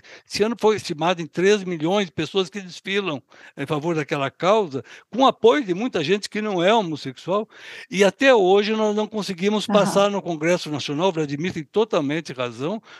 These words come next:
Speaker 1: não conseguimos passar no Congresso Nacional, coisa que a Argentina já fez há bastante tempo, o direito do casamento. Mas o que eu queria dizer é que tudo isso é vida.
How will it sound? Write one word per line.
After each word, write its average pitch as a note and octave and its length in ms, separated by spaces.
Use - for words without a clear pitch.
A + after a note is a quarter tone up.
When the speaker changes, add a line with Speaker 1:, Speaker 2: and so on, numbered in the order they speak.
Speaker 1:
não G3+ 80
conseguimos G3+ 760
passar G3 380
no F#3 80
Congresso F3 500
Nacional, F3 680
coisa F#3+ 240
que - 80
a E3+ 40
Argentina D#3 500
já C#3+ 140
fez D#3+ 220
há C#3+ 60
bastante C3 540
tempo, F3+ 400
o D#3+ 120
direito E3 520
do D#3 60
casamento. D#3+ 640
Mas D3+ 160
o - 60
que C#4 100
eu D#4 60
queria A3+ 260
dizer D3+ 560
é D#3 60
que G3+ 160
tudo D#4 500
isso F#3 540
é D4 200
vida. F3 640